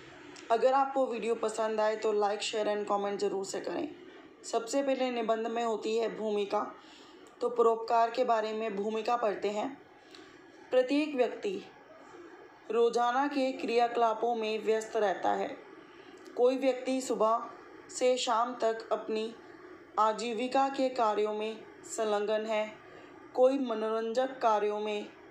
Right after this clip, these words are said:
मस्त है, कई खेलते हैं, सैर सपाटे करते हैं, संगीत, नृत्य में मस्त रहते हैं। उनमें कई कार्य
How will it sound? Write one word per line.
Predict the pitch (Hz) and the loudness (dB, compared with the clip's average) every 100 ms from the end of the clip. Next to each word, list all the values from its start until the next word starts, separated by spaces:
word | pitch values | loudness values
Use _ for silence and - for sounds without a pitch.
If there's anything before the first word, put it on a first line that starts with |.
| - | -6
मस्त | 202 214 214 - | -2 -2 -2 -2
है, | 220 214 - - - - - - - - | 0 0 -6 -16 -20 -20 -20 -20 -20 2
कई | 262 285 | 4 4
खेलते | 285 262 220 208 240 | 4 4 4 2 -2
हैं, | 233 233 226 226 - - - | 0 -2 -2 -8 -18 -20 -18
सैर | - 233 226 | 0 4 4
सपाटे | 226 240 220 208 220 | 2 0 2 2 2
करते | 226 220 208 214 | 2 0 0 -2
हैं, | 220 208 208 - - - - - - - - | 0 -2 -2 -10 -20 -20 -20 -20 -20 -20 -16
संगीत, | - 226 220 226 240 240 - - - - 208 | -6 -2 -2 -2 -4 -6 -10 -18 -20 -10 -2
नृत्य | 220 240 240 254 | 0 0 0 0
में | 240 233 | 2 0
मस्त | 220 220 226 | -2 0 0
रहते | 214 214 208 | 2 2 0
हैं। | 208 208 208 - - - - - - | 0 -2 -6 -14 -18 -20 -20 -12 -2
उनमें | 254 262 311 302 | 0 2 2 2
कई | 262 277 | 2 2
कार्य | 277 226 220 226 233 | 2 2 2 0 -4